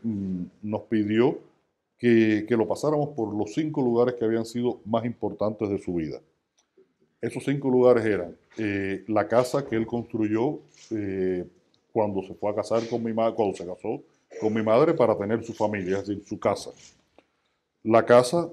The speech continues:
donde él había nacido, la casa de mis abuelos, eh, la bodega, el pequeño negocio de ultramarino que había tenido en los años cuarenta y cincuenta con un hermano de él, con un tío mío.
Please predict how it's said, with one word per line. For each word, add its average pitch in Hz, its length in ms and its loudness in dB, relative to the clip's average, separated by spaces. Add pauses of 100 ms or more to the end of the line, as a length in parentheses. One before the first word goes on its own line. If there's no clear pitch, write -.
donde 107 360 0
él 120 80 6
había 120 240 4
nacido, 120 500 0 (360)
la 95 80 -2
casa 95 260 2
de 113 80 6
mis 113 120 0
abuelos, 107 500 6 (840)
eh, 104 920 2
la 117 120 6
bodega, 123 520 4
el 120 100 0
pequeño 113 480 0
negocio 113 380 2
de 113 80 4
ultramarino 110 600 0
que 135 60 -6
había 104 220 0
tenido 107 400 -2 (400)
en 101 100 -10
los 98 160 -6
años 110 220 -2
cuarenta 107 360 0
y 104 40 -12
cincuenta 107 520 -2
con 113 100 0
un 104 220 -6
hermano 107 440 -2
de 117 100 4
él, 151 80 -6
con 107 180 -8
un 104 80 -8
tío 104 300 0
mío. 82 260 -8